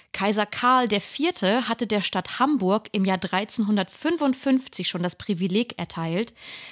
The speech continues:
Seeraub eigenmächtig und gnadenlos zu verfolgen.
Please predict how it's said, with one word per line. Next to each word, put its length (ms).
Seeraub 560
eigenmächtig 720
und 220
gnadenlos 640
zu 120
verfolgen. 640